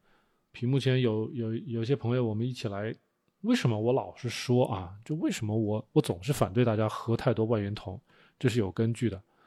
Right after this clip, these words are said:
啊。而且我说为什么这些万源酮有可能你喝的时间太久，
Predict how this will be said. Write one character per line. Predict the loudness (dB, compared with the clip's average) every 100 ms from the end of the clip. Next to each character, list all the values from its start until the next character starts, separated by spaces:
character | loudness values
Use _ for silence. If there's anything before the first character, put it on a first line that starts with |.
| _ _ -8
啊。 | -2
而 | 0
且 | 2 2
我 | 2 -2
说 | 0 2
为 | 6 6
什 | 4 -4
么 | -6 -2
这 | 0
些 | 2
万 | 4 2
源 | 2
酮 | -2 -2
有 | -2 -2
可 | 0
能 | -2 -4 -6
你 | -8
喝 | 0 2
的 | 4 2
时 | -2 -2
间 | -2
太 | 2 4
久， | 4 0